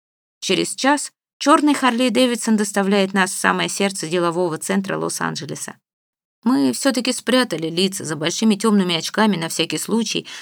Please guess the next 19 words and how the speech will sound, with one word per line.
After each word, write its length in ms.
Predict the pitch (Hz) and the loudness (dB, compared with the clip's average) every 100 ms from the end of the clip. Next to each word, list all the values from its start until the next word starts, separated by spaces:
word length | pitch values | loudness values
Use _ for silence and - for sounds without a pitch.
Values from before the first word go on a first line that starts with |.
| - | 0
но 100 | 202 | 2
опасения 500 | 202 208 - 302 240 | 2 2 2 2 2
оказались 460 | 180 170 170 185 156 | 2 0 -2 -2 -6
беспочвенными. 840 | 165 - - - 87 85 82 - | -10 -8 -6 -6 -8 -8 -10 -12
И 80 | - | -8
хотя 300 | 196 233 226 | -4 0 0
в 40 | 180 | 2
выходные, 540 | 190 190 175 196 156 | 0 0 2 0 0
когда 320 | - 147 170 | -8 -4 0
офисы 420 | 180 208 147 - | 0 0 -4 -8
центра 380 | 151 - 165 - | -6 -6 -6 -8
пустеют, 500 | - 160 - 226 165 | -8 -8 -2 0 0
на 120 | - | -4
смену 320 | - 208 170 160 | -2 0 0 0
белым 300 | 170 160 160 | -2 -2 -2
воротничкам 600 | 165 165 196 190 85 76 | -2 0 -2 0 -2 -2
приходят 480 | - - 90 78 | -6 -4 -4 -4
съемочные 480 | - - 120 - 185 | -4 -4 -4 -6 -6
группы, 340 | 185 277 - | -2 -4 -4